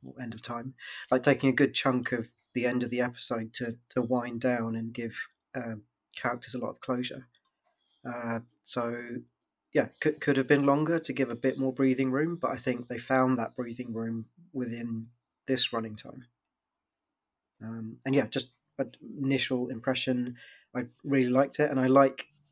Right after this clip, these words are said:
how it works with the other two specials and, um, how they all kind of, they're, they're, they're distinct stories in isolation, but they, they tell a complete story about the fourteenth Doctor and how he's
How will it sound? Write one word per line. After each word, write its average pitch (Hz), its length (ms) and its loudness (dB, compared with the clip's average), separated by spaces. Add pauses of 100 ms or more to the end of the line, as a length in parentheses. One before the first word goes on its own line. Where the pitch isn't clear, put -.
how 135 200 0
it 131 120 0
works 127 400 -2
with 131 500 2
the 131 140 2
other 123 180 -2
two 120 300 -4
specials 113 760 -6
and, 113 360 -10 (580)
um, 110 460 -6 (200)
how 123 180 -2
they 123 160 -4
all 123 140 -10
kind 123 220 -6
of, 117 220 -8 (320)
they're, 139 220 4
they're, 139 260 4
they're 143 140 4
distinct 170 440 2
stories 135 640 2
in 127 120 -4
isolation, 123 840 -2 (100)
but 131 300 4
they, 127 220 2 (160)
they 123 120 2
tell 127 280 2
a 127 40 4
complete 127 540 0
story 117 380 -2
about 117 380 -6 (520)
the 135 80 -8
fourteenth 123 480 -4
Doctor 117 440 -4
and 113 100 -6
how 117 140 -6
he's 123 300 -6